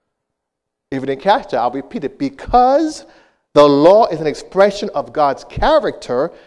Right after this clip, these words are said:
to ignore one part of it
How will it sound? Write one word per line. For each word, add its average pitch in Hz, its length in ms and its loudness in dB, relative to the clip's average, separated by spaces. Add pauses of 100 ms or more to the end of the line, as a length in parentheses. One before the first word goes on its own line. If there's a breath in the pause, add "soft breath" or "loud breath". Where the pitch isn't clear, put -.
(160 soft breath)
to 185 220 4
ignore 196 560 0
one 247 580 -4
part 320 480 -2
of 110 220 -6
it - 440 -6